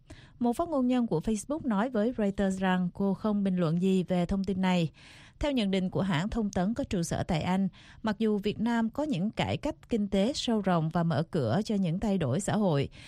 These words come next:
nhưng Đảng Cộng sản cầm quyền vẫn không chấp nhận sự bất đồng và kiểm soát chặt chẽ truyền thông trong nước. Các công ty công nghệ hàng đầu như Google, Facebook,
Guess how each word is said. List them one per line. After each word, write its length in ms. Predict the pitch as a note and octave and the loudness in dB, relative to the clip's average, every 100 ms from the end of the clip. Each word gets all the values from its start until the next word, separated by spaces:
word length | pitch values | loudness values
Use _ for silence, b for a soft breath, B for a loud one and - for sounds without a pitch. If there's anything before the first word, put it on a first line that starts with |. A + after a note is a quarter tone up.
| B - | B -2
nhưng 260 | F#3+ F#3+ | 0 0
Đảng 240 | F3 - F#3+ | 0 -2 -2
Cộng 200 | F3 D#3+ | -2 -2
sản 280 | E3 - F#3+ | -2 -2 -2
cầm 220 | G3+ F3 | -2 0
quyền 300 | G3 F3+ F3 | 0 0 0
vẫn 260 | E3 C#3 G3 | 0 0 -2
không 340 | - B3+ A3 | -2 -2 0
chấp 220 | G3+ D#4+ | -2 -4
nhận 260 | A#3+ D#3+ E3 | 0 0 -2
sự 220 | - E3+ | -2 -2
bất 180 | F3 - | -2 -2
đồng 280 | G#3 F3+ E3 | 0 0 0
và 160 | E3+ | -2
kiểm 240 | E3+ F3+ F#3 | -2 -2 -2
soát 280 | C#4 D#4+ - | -2 -2 -2
chặt 180 | G#3+ | -2
chẽ 280 | - E3 F3 A#3 | 0 2 0 0
truyền 200 | A3+ F#3 | 0 0
thông 240 | G#3+ G3+ | 0 0
trong 180 | G3 F#3 | 0 2
nước. 260 | G3 D#4 G4 - B B B - | 2 0 -2 -12 B B B -6
Các 160 | E4+ E4+ | -4 -2
công 160 | C#4+ | -2
ty 160 | B3 B3+ | 0 0
công 240 | B3 B3 | 0 0
nghệ 120 | A3 F3+ | 2 2
hàng 220 | G3+ G3 | 2 2
đầu 220 | F#3+ F#3 | 4 4
như 180 | G3 G#3+ | 2 2
Google, 420 | - A3 G3+ G3 F3 | 0 0 4 4 4
Facebook, 480 | - G#3 G3+ A3+ D4+ | 2 0 0 -2 -4